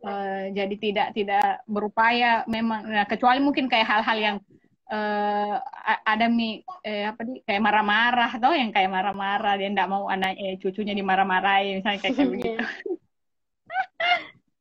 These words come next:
Speaker 2: Ya, padahal, eh, seperti kayak Kanita, saya, eh, juga dibesarkan dari pendidikan dari orang tua dulu.
Speaker 1: Ah, ah,
Speaker 2: Jadi,
Speaker 1: betul.
Speaker 2: eh, sebenarnya,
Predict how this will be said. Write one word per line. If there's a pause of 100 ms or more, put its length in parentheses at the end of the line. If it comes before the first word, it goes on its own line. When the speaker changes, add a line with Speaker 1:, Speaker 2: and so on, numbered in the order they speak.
(720)
Speaker 2:
Ya,
padahal,
eh, (480)
seperti
kayak
Kanita,
saya,
eh,
juga
dibesarkan
dari (300)
pendidikan
dari
orang
tua
dulu. (880)
Speaker 1:
Ah,
ah,
Speaker 2:
Jadi,
Speaker 1:
betul.
Speaker 2:
eh,
sebenarnya,